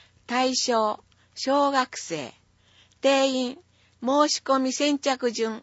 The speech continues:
二十名。申し込み、五月十五日日曜日、十二時より、電話または来館にて。参加費無料。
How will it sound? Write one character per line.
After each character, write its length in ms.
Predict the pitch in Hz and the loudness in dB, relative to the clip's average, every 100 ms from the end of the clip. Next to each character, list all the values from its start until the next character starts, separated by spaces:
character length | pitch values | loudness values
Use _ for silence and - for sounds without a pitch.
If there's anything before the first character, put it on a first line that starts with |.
| _ - | _ -6
二 180 | 226 | -4
十 280 | 240 269 226 | -2 -4 -4
名。 320 | 170 143 117 - _ _ _ _ _ _ 208 | -4 -8 -10 -16 _ _ _ _ _ _ -4
申 240 | 247 262 | 0 0
し 140 | - | -2
込 180 | - 233 | -4 -4
み、 240 | 226 214 - _ _ _ | -2 -6 -12 _ _ _
五 140 | 240 302 | 2 4
月 320 | 294 285 214 | 2 0 -6
十 260 | 254 254 | 0 0
五 140 | 214 226 | 0 -2
日 320 | 233 208 175 | -2 -4 -6
日 360 | 202 233 - 269 | -4 -6 -4 -2
曜 240 | 226 175 | 0 -2
日、 220 | 151 147 _ _ _ _ | -6 -10 _ _ _ _
十 320 | 202 294 302 | -4 -2 0
二 180 | 294 294 | 0 0
時 200 | 220 196 | 0 0
よ 160 | 226 208 | 2 2
り、 180 | 160 - - - - | -4 -10 -20 -20 -6
電 420 | 185 262 269 254 | 0 2 0 2
話 220 | 240 - - - | 2 2 -6 -8
ま 160 | 214 | -8
た 220 | - 262 | 2 4
は 100 | 226 | 4
来 280 | 190 233 247 | 4 2 2
館 240 | 240 226 226 | 0 -2 -2
に 140 | 214 | -6
て。 280 | 208 156 - _ _ _ _ _ | -8 -10 -10 _ _ _ _ _
参 340 | - 269 277 277 | -6 -2 0 0
加 120 | 254 | -2
費 260 | 233 151 - | -4 -8 -12
無 200 | 185 214 | -8 -4
料。 380 | 196 151 117 | -4 -4 -6